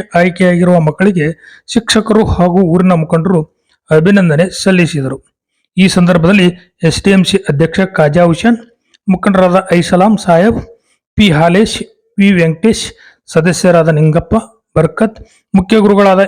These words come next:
ಎಂ ಮಾಲತೇಶ್ ಪಾಟೀಲ್, ಉ ಜಗದೀಶಯ್ಯ, ಸುಜಾತ,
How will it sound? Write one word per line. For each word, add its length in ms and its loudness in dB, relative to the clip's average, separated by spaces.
ಎಂ 180 0
ಮಾಲತೇಶ್ 420 -2
ಪಾಟೀಲ್, 400 -2
ಉ 160 4
ಜಗದೀಶಯ್ಯ, 680 0
ಸುಜಾತ, 420 2